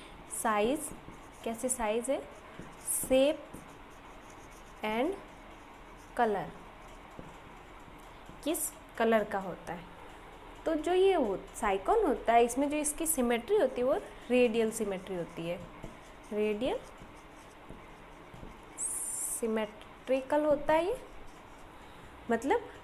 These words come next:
रेडियल सममिति पाई जाती है क्योंकि कलश के समान होता है तथा इनकी जो शरीर की लंबाई होती है,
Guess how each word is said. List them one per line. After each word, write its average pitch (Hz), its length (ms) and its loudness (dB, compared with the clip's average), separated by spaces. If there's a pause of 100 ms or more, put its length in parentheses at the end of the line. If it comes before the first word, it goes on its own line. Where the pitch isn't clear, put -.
(120)
रेडियल 240 440 8 (200)
सममिति 254 480 4
पाई 302 260 6
जाती 294 320 0
है 370 100 0 (140)
क्योंकि 254 220 2
कलश 269 380 4
के 392 120 2
समान 320 360 2
होता 294 180 -2
है 294 60 -4
तथा 269 200 0
इनकी 294 260 -2
जो 311 100 -4
शरीर 254 280 0
की 320 140 0
लंबाई 226 460 2
होती 226 360 0
है, 320 140 4